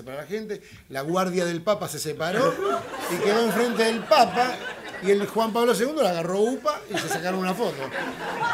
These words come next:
Entonces en el, en el libro hay una foto enorme de, de, de Pancho con el Papa.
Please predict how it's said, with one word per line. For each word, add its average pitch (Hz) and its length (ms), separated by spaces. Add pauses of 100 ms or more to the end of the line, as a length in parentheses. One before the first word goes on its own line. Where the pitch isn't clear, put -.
(320)
Entonces 208 280
en 220 60
el, 214 220
en 202 120
el 214 120
libro 254 280
hay 233 80
una 180 180
foto 185 500
enorme 214 500
de, 165 220
de, 147 240
de 156 100
Pancho 185 300
con 165 120
el 151 80
Papa. 123 400